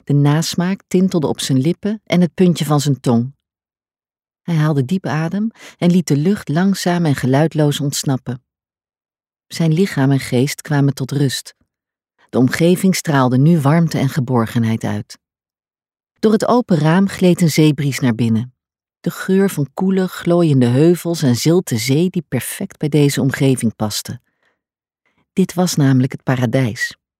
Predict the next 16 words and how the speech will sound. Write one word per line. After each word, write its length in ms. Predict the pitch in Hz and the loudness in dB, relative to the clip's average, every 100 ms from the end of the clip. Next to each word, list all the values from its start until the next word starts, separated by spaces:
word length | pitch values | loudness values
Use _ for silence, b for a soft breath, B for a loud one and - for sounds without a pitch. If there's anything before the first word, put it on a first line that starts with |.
| _ _ _ | _ _ _
Hier 320 | - 170 202 190 | -2 2 2 0
kwam 240 | - 139 | -2 -2
alle 220 | - 175 | 0 0
schoonheid 560 | 165 - 139 135 131 123 | 0 0 2 4 2 0
samen. 520 | - 117 113 117 139 _ _ _ _ _ _ _ _ _ _ _ _ _ | -4 -4 -4 -6 -10 _ _ _ _ _ _ _ _ _ _ _ _ _
De 100 | - | -6
vermoeidheid 560 | 196 208 240 254 214 - | 0 4 4 4 2 0
trok 220 | 226 220 | -2 0
uit 140 | 170 | 0
zijn 160 | - 143 | 0 0
lichaam 460 | 175 214 208 214 208 | 0 0 -2 -2 0
en 120 | 175 | 0
zijn 160 | 151 | 2
hoofd 320 | 147 190 208 - | 2 2 0 -4
werd 140 | 160 | -4
helder. 460 | 143 139 123 104 | 0 0 0 -4